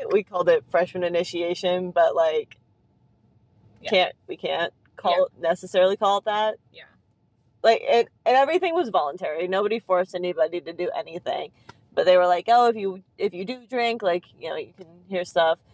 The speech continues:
Speaker 1: And I remember I was, like, keeping it low key. I was like, "I've had drinks before, but, like, I don't,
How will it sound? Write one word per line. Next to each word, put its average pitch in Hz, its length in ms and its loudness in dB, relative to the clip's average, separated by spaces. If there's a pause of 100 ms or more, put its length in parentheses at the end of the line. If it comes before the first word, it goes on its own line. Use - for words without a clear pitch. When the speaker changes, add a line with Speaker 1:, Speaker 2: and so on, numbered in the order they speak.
(280)
Speaker 1:
And 202 120 2
I 214 100 8
remember 254 280 2
I 220 140 6
was, 262 100 2
like, 262 200 2
keeping 240 280 -8
it 233 160 4
low 185 280 2
key. 202 320 -2
I 196 40 4
was 208 140 0
like, 190 220 2 (120)
"I've 214 200 -12 (340)
had 202 300 -10
drinks 269 480 -8
before, 269 500 2
but, 208 160 -2
like, - 180 -4
I 190 120 4
don't, 170 440 0